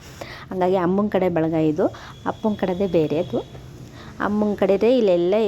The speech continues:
ಬಂದಿರೋರೆಲ್ಲ ಅಮ್ಮನ ಕಡೆ ಸಂಬಂಧಿಕರೇ. ಹಾಗಾಗಿ ನಾವು ಹೋಗೋ ಹೊತ್ತಿಗೆ ಮದುವೆ almost all ದಾರಿ ಮುಗ್ದೋಗಿತ್ತು.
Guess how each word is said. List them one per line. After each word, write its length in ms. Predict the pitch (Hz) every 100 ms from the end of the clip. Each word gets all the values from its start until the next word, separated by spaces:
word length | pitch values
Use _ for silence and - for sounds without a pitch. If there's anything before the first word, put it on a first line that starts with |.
| 180
ಬಂದಿರೋರೆಲ್ಲ 680 | 165 180 196 190 175 165 208
ಅಮ್ಮನ 280 | 170 160 175
ಕಡೆ 200 | 170 160
ಸಂಬಂಧಿಕರೇ. 680 | - 160 151 143 143 - 135 143 - - - - - - - - -
ಹಾಗಾಗಿ 300 | 202 208 175
ನಾವು 280 | 180 175 165
ಹೋಗೋ 120 | 165
ಹೊತ್ತಿಗೆ 280 | 160 175 180
ಮದುವೆ 360 | 165 160 185 - - - - 175
almost 360 | 180 180 180 170
all 340 | 175 170 156 - - - - - 180
ದಾರಿ 260 | 175 170 170
ಮುಗ್ದೋಗಿತ್ತು. 680 | 170 160 156 151 151 -